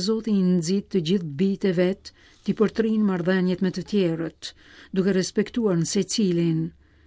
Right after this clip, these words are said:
shëmëllimin e ngjashmërinë me hyjin, si dhe dinjitetin e patjetërsueshëm të çdo njeriu, me besim në lajmin e mirë të Jezu Krishtit,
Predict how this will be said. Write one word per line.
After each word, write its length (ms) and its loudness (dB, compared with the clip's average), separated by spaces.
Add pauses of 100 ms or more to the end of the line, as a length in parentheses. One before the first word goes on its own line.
(140)
shëmëllimin 840 0
e 80 0
ngjashmërinë 800 0
me 120 2
hyjin, 520 0 (460)
si 220 0
dhe 120 4
dinjitetin 640 0
e 60 0 (160)
patjetërsueshëm 1080 -4
të 140 -4
çdo 280 0
njeriu, 560 0 (320)
me 160 2
besim 540 0
në 140 0
lajmin 480 0
e 60 0
mirë 260 0
të 140 -4
Jezu 200 -4
Krishtit, 800 -6